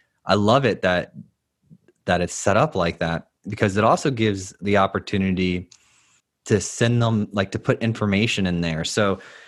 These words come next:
they start, they go there 'cause they're gonna get their allowance. That's, like, the hook. That's the bait. That's what they want.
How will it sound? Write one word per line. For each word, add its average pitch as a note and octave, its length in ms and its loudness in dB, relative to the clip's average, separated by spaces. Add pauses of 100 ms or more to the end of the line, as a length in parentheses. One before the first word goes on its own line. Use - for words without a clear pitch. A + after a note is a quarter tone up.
(180)
they A2 200 2
start, B2 380 -2
they A2+ 100 2
go C3 240 4
there B2+ 240 2
'cause A#2+ 180 0
they're G#2+ 120 0
gonna A2+ 180 0
get A2 180 -2
their G2+ 120 4
allowance. F#2 520 0
That's, G#2 280 2
like, G#2 240 0
the G#2+ 100 0
hook. - 320 -2
That's G#2 280 2
the C3+ 100 0
bait. G2+ 320 2
That's A2 180 0
what A#2+ 100 -2
they C3 120 4
want. G#2 320 2